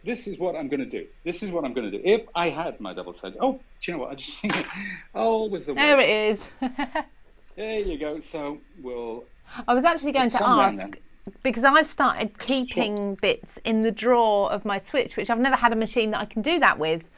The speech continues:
Speaker 2: Um, and it's brilliant, but I still keep
Speaker 1: Well,
Speaker 2: forgetting
Speaker 1: do
Speaker 2: they're in there. <laughs>
Speaker 1: Yeah, you're, you're absolutely right. And what I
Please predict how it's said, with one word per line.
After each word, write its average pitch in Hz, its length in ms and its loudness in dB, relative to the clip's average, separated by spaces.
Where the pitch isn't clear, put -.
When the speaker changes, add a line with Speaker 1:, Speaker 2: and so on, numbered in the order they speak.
Speaker 2:
Um, 196 420 0
and 320 120 -2
it's 320 200 -2
brilliant, 302 840 2
but 233 100 2
I 240 40 2
still 302 240 -6
keep - 200 -8
Speaker 1:
Well, 175 140 4
Speaker 2:
forgetting - 140 2
Speaker 1:
do - 40 2
Speaker 2:
they're 220 120 -4
in 208 100 -8
there. 165 160 -10
<laughs> 403 280 6
Speaker 1:
Yeah, 330 140 6
you're, 175 300 2
you're 170 180 0
absolutely 196 400 -6
right. 170 180 -10
And 156 140 -10
what 208 140 -8
I 175 160 -12